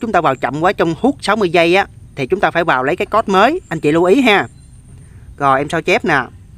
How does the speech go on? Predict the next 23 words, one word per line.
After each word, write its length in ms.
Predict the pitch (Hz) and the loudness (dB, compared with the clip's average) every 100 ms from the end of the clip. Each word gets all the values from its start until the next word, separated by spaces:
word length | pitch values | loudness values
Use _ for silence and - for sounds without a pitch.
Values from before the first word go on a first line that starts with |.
| - | -4
Ở 80 | 151 | 0
dưới 160 | 240 | 2
đây 100 | 185 | 2
nó 100 | 180 | 0
có 120 | 220 | 0
cái 120 | 233 208 | -2 -2
dòng 180 | 143 | -2
nhập 120 | 135 - | -2 -4
mã, 200 | 147 127 | -2 0
em 220 | 214 170 | 0 -2
nhấp 140 | 190 - | -4 0
vào, 360 | 143 131 117 - - | 2 2 -2 -14 -16
em 120 | - 165 | -8 -2
dán 200 | 170 226 | 0 2
vào, 360 | 151 127 120 - | 2 0 -4 -4
sau 140 | 170 | 0
đó 80 | 180 | 0
em 100 | 170 | -2
nhấp 140 | 226 | -4
một 80 | 160 | -4
cái 100 | 165 | -4
chữ 140 | 190 185 | 0 2
nộp. 460 | 127 131 - - | 2 0 -4 -20